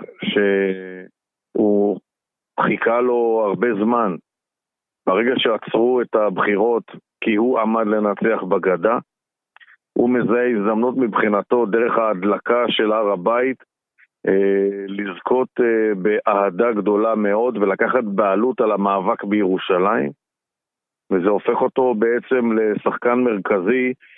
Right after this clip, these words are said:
הוא גם מתריס אל מול, אה, הרשות הפלסטינית ואבו מאזן, הוא גם מאותת לכל העם הפלסטיני שהוא מגן אל-אקצא, ולא סתם בגלל זה הם גם ירו את הרקטות לירושלים ולא לתל אביב,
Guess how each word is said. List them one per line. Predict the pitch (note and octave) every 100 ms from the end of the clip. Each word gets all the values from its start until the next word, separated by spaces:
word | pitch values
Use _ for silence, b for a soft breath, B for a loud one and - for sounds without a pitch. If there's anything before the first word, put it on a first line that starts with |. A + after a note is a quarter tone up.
| B
הוא | F#2+ F#2
גם | A#2 B2
מתריס | A#2 A2+ B2+ - A#2
אל |
מול, | G#2+ A2+ A#2+ A2+
אה, | A2 G#2+ G#2
הרשות | F#2 F#2 A#2 G2+
הפלסטינית | G2 G#2 G2 - A#2 G#2+ F2+
ואבו | G2 F#2+ F#2+
מאזן, | G2 A2+ G#2 B2+ B2+ B2+ - _ B B _
הוא | A2
גם | F#2+ A2+ A#2
מאותת | A2+ G#2 - A#2+ -
לכל | G#2+ - A#2+ A#2+
העם | A2+ A#2
הפלסטיני | A2+ - G#2+ F#2+ - A#2 A2+
שהוא | - A2 G2+ B2 A#2 G2 _ _ _ _ _ -
מגן | G#2 G#2 F#2 A#2+ A2+
אל-אקצא, | G2+ G#2 A#2+ - - D3+ D3+ - _ _ _ _ _ -
ולא | G#2 A#2+ -
סתם | C3 B2
בגלל | A2+ A#2 A2+
זה | B2
הם |
גם | A2+ A#2+ A#2+
ירו | A2+ A2+ G#2+ C3
את | -
הרקטות | A2+ G2+ B2 A2+ A2+
לירושלים | A2+ G#2 G2 A2 A2+ A2+ G#2
ולא | G#2 G#2+
לתל | G2+ G#2+ G2
אביב, | F2 G2+ D3